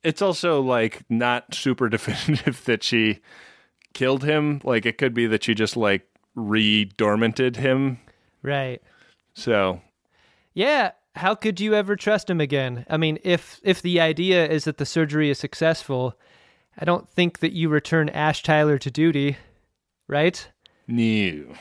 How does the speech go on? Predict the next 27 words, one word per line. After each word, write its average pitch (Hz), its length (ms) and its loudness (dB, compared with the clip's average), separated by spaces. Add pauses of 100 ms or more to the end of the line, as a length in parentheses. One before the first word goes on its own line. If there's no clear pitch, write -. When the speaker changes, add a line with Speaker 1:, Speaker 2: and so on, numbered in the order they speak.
(140)
Speaker 2:
Which 190 260 0
is 196 180 0
another 196 760 0
case 190 440 -2
of, 170 680 -4 (840)
I 180 80 0
really 175 380 2
hope 170 380 -2
that 160 300 0
he's, 156 380 -2
that 160 160 0
this 165 180 -2
isn't 147 220 2
his 139 160 2
only 147 240 2
season, 123 440 -2
because 127 280 -4
I 131 60 2
really, 127 520 -2 (800)
really 139 240 0
like 131 240 -2
him 131 160 -2
as 117 100 -4
an 113 80 -6
actor, 117 420 -2
and 117 120 -2
I 113 180 -2